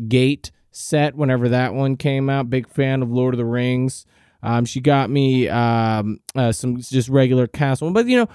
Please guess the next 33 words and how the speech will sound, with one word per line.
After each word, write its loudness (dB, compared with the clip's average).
she'd -2
always 2
get 2
me 0
my 2
fucking -2
Legos, 2
and -4
I -2
loved 2
that 0
about -4
her. -2
I -2
absolutely 0
adored 0
that -4
about -2
her. -6
And 2
I 2
go 4
up 0
to 0
her 4
today. 2
I'm 4
like, 0
"Hey, 2
Grandma, 2
what's 0
for -4
dinner?" 2